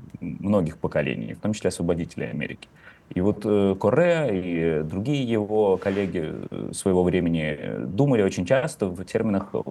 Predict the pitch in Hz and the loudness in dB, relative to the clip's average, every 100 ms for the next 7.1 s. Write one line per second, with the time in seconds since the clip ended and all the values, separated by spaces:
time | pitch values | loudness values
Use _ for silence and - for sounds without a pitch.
0 | - - 95 92 - 85 90 87 - - | -6 -6 -2 -4 -2 -2 0 -2 -2 -2
1 | - 87 80 82 67 52 - 76 - 95 | 0 -2 2 0 0 -4 -4 -6 -2 -2
2 | 87 120 123 113 110 - - - _ - | 2 2 2 0 -2 -6 -20 -20 _ -12
3 | 73 73 - - - 110 104 95 85 69 | -10 -10 -12 -8 2 2 2 0 -2 -2
4 | - - - 80 - 76 71 120 120 85 | -8 -12 -6 -4 -2 -6 0 -2 -2 -4
5 | 76 76 82 101 110 92 101 - - _ | -4 -4 -4 -2 -2 0 -2 -4 -12 _
6 | - - - 85 85 127 110 104 85 90 | -10 -10 -8 -8 -2 -2 0 -4 -4 -6